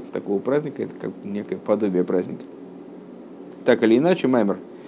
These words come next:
э, который произносил Ребе в, э, с этот день, он связан с Пуримом, с обычным. Да? И предыдущий Ребе, он,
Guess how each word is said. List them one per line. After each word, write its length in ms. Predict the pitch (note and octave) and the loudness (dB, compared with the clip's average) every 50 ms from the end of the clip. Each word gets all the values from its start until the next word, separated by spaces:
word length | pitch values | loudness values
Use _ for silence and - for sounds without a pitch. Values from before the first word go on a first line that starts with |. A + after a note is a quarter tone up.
| - - - - - - | -16 -16 -16 -14 -8 -2
э, 180 | - G#2 G2+ | 0 2 2
который 380 | G2 - A2 G#2+ G2+ A2 G2+ G2 | 4 4 4 4 6 4 4 4
произносил 560 | F2+ - G2+ G2 G2+ G#2+ G#2+ G2+ - G2+ G2+ | 4 4 2 2 2 2 0 0 2 2 4
Ребе 240 | G2+ G2+ G2 E2+ - - - - - - - - - - - - - | 4 4 2 0 -2 -8 -10 -14 -14 -16 -16 -16 -16 -16 -16 -16 -8
в, 320 | - - G2 F#2+ F#2+ G2+ | -6 -4 -4 -4 0 2
э, 1160 | G#2 G2+ G2+ G2 G2 G2 G2 F#2+ F#2+ F#2+ F#2 F#2+ F#2+ F#2 F#2 F#2 F#2 F#2 F#2 F#2 G2 G2 F#2+ F2+ | 4 6 6 8 8 8 6 6 6 6 6 6 6 6 6 4 4 4 4 4 4 2 0 -2
с 140 | - - - | -2 -2 -2
этот 260 | F#2 F2 - F#2+ F2+ | -2 -2 -2 -4 0
день, 240 | G#2 D3+ E3+ G#3 F3 | 4 4 4 4 4
он 140 | C3 D3+ - | 0 -2 -4
связан 340 | - - G#2+ B2 C3+ C#3+ | 0 2 2 2 2 0
с 60 | B2+ - | -4 -4
Пуримом, 480 | - - C3+ B2+ G#2+ F2+ E2+ D2 C#2 - - - - - - | 4 6 8 8 8 6 4 -2 -6 -8 -10 -14 -16 -16 -12
с 100 | - - | -6 -4
обычным. 420 | G2 G2+ A2 G2+ - - - - - | 0 2 2 2 0 -2 -8 -8 -6
Да? 120 | - D3+ E3 - - - - - - - - | -4 -6 -6 -6 -10 -14 -14 -14 -14 -2 4
И 160 | - D#3 G3 | 6 8 8
предыдущий 520 | F#3+ F#3+ C#3+ C#3 D3 D#3+ E3 D3+ - - A#2+ | 8 8 6 6 10 10 10 10 10 10 8
Ребе, 560 | A#2+ A#2 A2 G2+ G2 G2+ A#2+ C#3+ F3 F#3 - - - - | 10 10 10 8 8 8 8 8 8 6 6 2 2 4
он, 460 | B2 D3+ D#3+ D3+ C#3+ C#3 C3 B2 - | 6 6 8 8 6 6 4 2 0